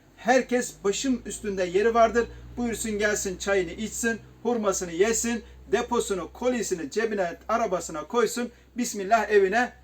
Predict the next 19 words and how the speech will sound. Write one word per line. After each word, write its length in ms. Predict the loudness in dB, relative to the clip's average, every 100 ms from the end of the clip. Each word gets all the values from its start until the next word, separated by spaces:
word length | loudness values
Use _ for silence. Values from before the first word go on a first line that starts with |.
| -20 -8
gitsin. 380 | -6 -2 -2 -4 -12 -4
Ve 280 | 2 2 2 -4
gittikten 520 | -8 -8 -4 -2 -2
sonra 220 | 0 0
da 140 | 0
bitmiyor. 340 | -2 -4 -4 -4 -4
Afiyetle 560 | -8 -4 -2 0 2
yesin 380 | 0 0 -2 4
diyoruz 260 | 4 4 0
Allah'ın 320 | 0 0 -2
izniyle. 420 | -4 -6 -8 -10 -16 -20 _ -2
Evet, 260 | 0 0
hurmalarımız 580 | 0 2 2 2 0 -2
burada. 360 | 0 2 2 -2
Soğuk 340 | -2 0 0 -2
depomuz 420 | -8 -8 -8 -6
burası. 420 | -4 -4 -6 -10 -12 -20 -14 -10
Eksi 320 | -8 -8 -6
iki 400 | -6 0 4 4